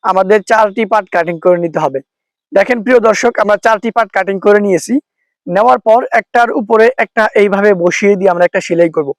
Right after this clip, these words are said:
আমি গ্যারান্টি সহকারে বলতে পারবো, যারা আমার এই ভিডিওটা শুরু থেকে শেষ পর্যন্ত দেখবে, তারা যে কোনো বয়সী মেয়েদের জন্য এই ড্রেসটি তৈরি করে নিতে পারবে।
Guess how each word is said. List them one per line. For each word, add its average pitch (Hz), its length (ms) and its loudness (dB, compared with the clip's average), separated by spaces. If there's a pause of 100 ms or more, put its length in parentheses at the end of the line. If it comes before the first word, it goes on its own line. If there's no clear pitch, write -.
(500)
আমি 202 200 0
গ্যারান্টি 208 360 0
সহকারে 208 380 0
বলতে 233 280 0
পারবো, 170 300 0 (460)
যারা 196 300 2
আমার 214 240 2
এই 226 100 2
ভিডিওটা 202 420 0
শুরু 208 260 -4
থেকে 208 280 -2
শেষ 180 260 -2
পর্যন্ত 220 440 0 (140)
দেখবে, 185 300 2 (520)
তারা 190 200 2
যে 185 220 0
কোনো 262 220 2
বয়সী 233 380 2
মেয়েদের 220 340 0
জন্য 202 200 0 (100)
এই 202 120 2
ড্রেসটি 190 420 0
তৈরি 214 280 2
করে 202 180 2
নিতে 180 180 -4
পারবে। 143 300 -4